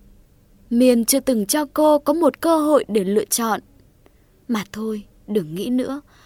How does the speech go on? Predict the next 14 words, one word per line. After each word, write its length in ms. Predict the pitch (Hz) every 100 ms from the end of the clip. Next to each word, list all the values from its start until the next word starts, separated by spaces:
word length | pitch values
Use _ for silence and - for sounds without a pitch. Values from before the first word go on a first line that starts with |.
| - - _ _ _ -
Dù 360 | 233 247 208 180
cô 120 | 269
biết 300 | 254 302 -
cái 140 | 294 294
câu 340 | 294 285 269
"đừng 260 | 214 247 165
nghĩ 180 | 208 262
nữa" 160 | 320 -
ấy 460 | 277 269 294 339 370
là 200 | 311 226
mình 320 | 196 214 180
nói 140 | 220 226
với 140 | 285
mình 340 | 302 277 180